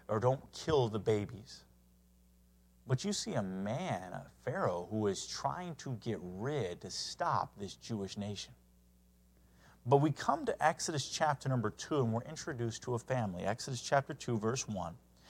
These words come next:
"And there went a man of the house of Levi, and took to wife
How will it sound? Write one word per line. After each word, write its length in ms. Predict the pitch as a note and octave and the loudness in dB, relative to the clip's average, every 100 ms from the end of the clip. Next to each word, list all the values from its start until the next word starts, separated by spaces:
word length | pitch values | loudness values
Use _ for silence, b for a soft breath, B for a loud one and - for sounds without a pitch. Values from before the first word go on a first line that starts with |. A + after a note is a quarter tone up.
| B B D3+ | B B 8
"And 180 | E3 | 10
there 120 | E3+ E3 | 10 8
went 380 | D3+ F#3+ B3+ - | 8 6 4 2
a 80 | G#3 | 2
man 380 | G3 C3 G#2 A2+ | 4 4 4 4
of 80 | |
the 80 | A2 | 2
house 320 | - A#2 A#2 | 4 4 4
of 100 | A#2 | 0
Levi, 420 | A2+ B2 B2 G2 - - - - B B - | 0 0 -2 -4 -6 -16 -20 -20 B B 6
and 180 | D#3 D3 | 6 6
took 260 | A#3+ - | 0 -2
to 100 | - | -6
wife 460 | C4 C3 A2 A2+ | -2 12 12 12